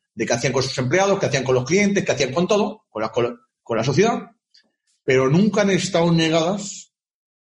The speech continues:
a qué haces conmigo, que yo soy cliente y necesito consumir, y un supermercado, si me da ofertas, mejor, ¿eh?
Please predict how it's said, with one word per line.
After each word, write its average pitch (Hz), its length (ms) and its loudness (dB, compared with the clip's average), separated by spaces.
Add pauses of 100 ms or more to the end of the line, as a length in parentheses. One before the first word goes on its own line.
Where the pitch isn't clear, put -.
(140)
a 120 160 -2
qué 147 140 2
haces 175 180 2
conmigo, 170 520 0
que 120 140 0
yo 160 140 4
soy 214 160 2
cliente 202 380 2
y - 20 2
necesito 196 220 2
consumir, 190 640 0 (580)
y 131 60 -2
un 147 60 0
supermercado, 180 840 2
si - 160 -4
me 127 100 0
da 151 80 4
ofertas, 180 560 0
mejor, 135 420 -2
¿eh? 185 200 -2